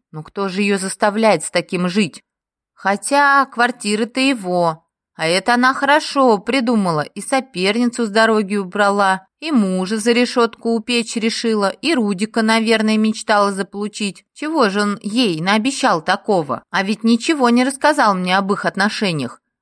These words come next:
Вот уж действительно козел, только работы мне прибавил. Предупреждала же человека. Мои мысли были прерваны возвращением хозяина квартиры. Он уложился буквально в пять минут. Зайдя на кухню,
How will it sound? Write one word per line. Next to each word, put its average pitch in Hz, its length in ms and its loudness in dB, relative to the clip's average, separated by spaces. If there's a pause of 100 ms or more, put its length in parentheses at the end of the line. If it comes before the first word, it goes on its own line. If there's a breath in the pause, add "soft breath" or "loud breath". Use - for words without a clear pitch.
(160)
Вот 165 300 -4
уж 208 120 -4
действительно 196 760 -4
козел, 180 580 2
только 202 380 -8
работы 240 460 0
мне 180 180 -4
прибавил. 170 640 -2 (100)
Предупреждала 202 920 -2
же 156 160 -8
человека. 185 840 -2 (280)
Мои 202 300 -2
мысли 277 400 -4
были 208 260 0
прерваны 214 640 0
возвращением 175 800 -2
хозяина 156 480 -2
квартиры. 160 640 -6 (180)
Он 302 220 -4
уложился 240 640 0
буквально 170 760 0
в - 120 -14
пять 165 280 -4
минут. 147 440 -8 (460)
Зайдя 233 360 2
на 247 160 4
кухню, 240 340 -4